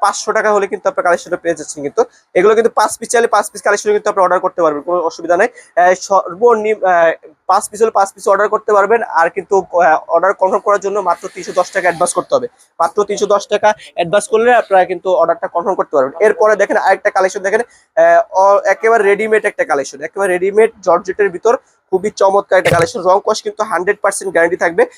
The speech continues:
বুকে দেখেন গর্জিয়াস এমব্রয়ডারি ওয়ার্কের কাজ করা এবং সিকোয়েন্সের কাজ করা থাকবে,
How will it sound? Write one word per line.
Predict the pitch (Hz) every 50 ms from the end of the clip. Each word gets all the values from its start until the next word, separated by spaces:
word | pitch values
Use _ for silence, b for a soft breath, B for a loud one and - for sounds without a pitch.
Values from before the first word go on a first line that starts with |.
| B B -
বুকে | 165 180 - 214 202
দেখেন | 175 190 - 220 196
গর্জিয়াস | 175 175 175 175 175 156 196 190 -
এমব্রয়ডারি | - 185 196 185 190 - 202 196 196
ওয়ার্কের | 190 185 180 180 190 180
কাজ | - 170 165 -
করা | - 196 190 190
এবং | 175 175 180 170
সিকোয়েন্সের | - - 170 - 175 180 170 - 180
কাজ | - - 160 -
করা | - 165 147
থাকবে, | - 147 139 170 240